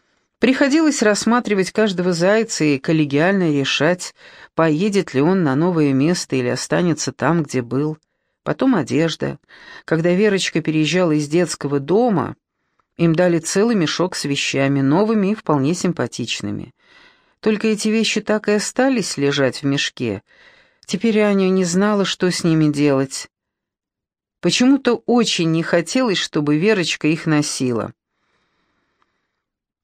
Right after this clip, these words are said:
А возвращать назад в детдом как-то неловко. Но и самое важное, нужно было собрать альбомы с фотографиями для Верочки.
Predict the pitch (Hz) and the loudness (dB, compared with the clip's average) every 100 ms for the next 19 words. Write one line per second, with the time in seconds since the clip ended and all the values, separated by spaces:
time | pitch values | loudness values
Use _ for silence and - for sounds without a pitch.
0 | - 180 208 208 220 233 - 277 277 - | -2 2 4 4 2 2 2 0 0 0
1 | 170 160 151 202 196 147 139 156 139 139 | 2 2 2 0 0 -4 0 0 2 0
2 | 180 220 214 - _ _ _ _ - 147 | 2 2 0 -4 _ _ _ _ -8 -6
3 | - 185 196 170 135 - - 175 - _ | -2 0 2 2 0 -2 -6 -8 -10 _
4 | _ _ _ _ _ _ _ _ _ _ | _ _ _ _ _ _ _ _ _ _
5 | _ _ - - - 226 220 - 214 202 | _ _ -20 -8 0 2 2 2 2 2
6 | 190 175 147 120 117 107 101 - - - | 2 2 2 2 -2 -4 -4 -10 -20 -16
7 | - - 208 233 226 208 202 - 196 196 | -12 0 2 4 2 2 2 2 0 2
8 | 208 196 185 175 214 226 202 - 180 175 | 0 2 0 2 2 2 0 -2 0 0
9 | 160 180 233 - 208 196 165 175 165 135 | 2 2 2 0 0 0 0 2 2 2
10 | 107 - - 120 | 0 -4 -8 -10